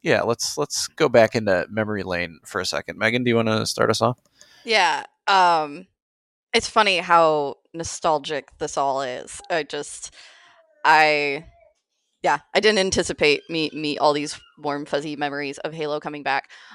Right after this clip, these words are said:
Speaker 2: Um, the one that I really wanted to talk about is a, a moment in Halo two where we were playing Capture the Flag. Um, it was on a map called Waterworks.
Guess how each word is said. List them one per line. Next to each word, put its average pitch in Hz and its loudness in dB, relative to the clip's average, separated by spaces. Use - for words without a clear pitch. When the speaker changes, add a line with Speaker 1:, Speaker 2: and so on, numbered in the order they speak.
Speaker 2:
Um, 160 6
the 208 2
one 196 6
that 175 4
I 165 8
really 170 2
wanted 160 0
to - -16
talk 147 0
about 180 2
is 156 -6
a, 143 0
a 175 0
moment 165 0
in 165 -8
Halo 175 -2
two 165 -6
where 170 -10
we 170 -6
were 165 -10
playing 160 -8
Capture - -2
the 151 -4
Flag. 156 -2
Um, 139 -4
it 214 0
was 180 -2
on 156 -2
a 147 -10
map 165 2
called 143 -4
Waterworks. 233 -2